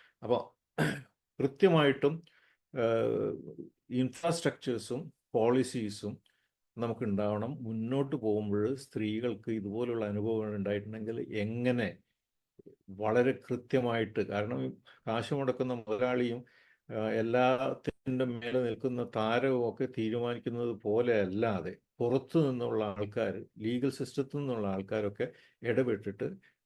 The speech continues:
അത് ഒരിക്കലും ഇതുപോലുള്ള കാര്യങ്ങൾ ചെയ്യാൻ നൂറ് വട്ടം ആലോചിക്കണം ഇവരൊക്കെ. ആ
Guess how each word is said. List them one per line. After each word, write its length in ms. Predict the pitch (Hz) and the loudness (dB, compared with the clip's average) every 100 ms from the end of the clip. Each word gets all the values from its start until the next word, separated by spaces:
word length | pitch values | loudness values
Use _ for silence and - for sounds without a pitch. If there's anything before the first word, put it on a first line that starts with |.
| - | -2
അത് 200 | 120 139 127 | 2 4 6
ഒരിക്കലും 600 | 123 131 170 - 185 185 196 - _ _ _ - - | 4 4 2 4 6 4 0 -8 _ _ _ -20 -8
ഇതുപോലുള്ള 500 | 131 123 165 170 165 151 | -2 4 6 6 4 4
കാര്യങ്ങൾ 340 | 127 139 156 151 | 2 2 2 0
ചെയ്യാൻ 260 | 135 143 131 | 0 -2 0
നൂറ് 380 | 127 147 165 156 | 0 2 2 4
വട്ടം 320 | 143 139 165 | 2 2 0
ആലോചിക്കണം 540 | 143 131 139 123 123 110 | 2 4 4 4 0 0
ഇവരൊക്കെ. 320 | 101 90 85 - - _ _ - | 0 -2 -8 -12 -18 _ _ -2
ആ 120 | 127 | 2